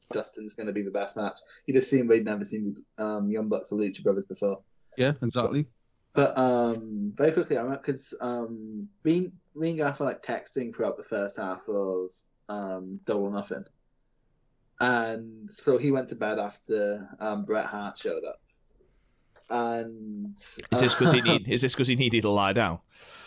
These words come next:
Speaker 1: Yeah.
Speaker 2: Sweet dreams.
Speaker 1: <laughs> Um, anyway, um, so I, he, after the match, where, like, I was completely emotionally invested, like, um, we'll get into this in a second, but Double or Nothing was the ma-,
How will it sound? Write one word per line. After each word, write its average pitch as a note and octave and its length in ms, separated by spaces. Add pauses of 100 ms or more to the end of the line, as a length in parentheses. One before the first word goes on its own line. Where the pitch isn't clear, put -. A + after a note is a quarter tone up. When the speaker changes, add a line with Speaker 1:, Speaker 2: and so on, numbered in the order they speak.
(140)
Speaker 1:
Yeah. B2+ 160
Speaker 2:
Sweet A#2 300
dreams. A#2 440
Speaker 1:
<laughs> - 60 (1700)
Um, C3 640
anyway, C#3+ 300
um, B2 500 (1120)
so A#2+ 800 (140)
I, C3 180
he, C#3+ 180 (160)
after C3+ 300
the A#2+ 100
match, A2+ 460
where, A2 300
like, G#2+ 240
I B2+ 80
was A2+ 240
completely A#2+ 420
emotionally A2 400
invested, G2 380
like, G2+ 120 (460)
um, G#2+ 500
we'll A#2 120
get B2 100
into A2 120
this G#2+ 140
in G#2 60
a G#2+ 40
second, G#2+ 260
but G#2+ 100
Double A2 140
or G#2+ 40
Nothing G#2 280
was F#2+ 120
the G#2 60
ma-, G#2 240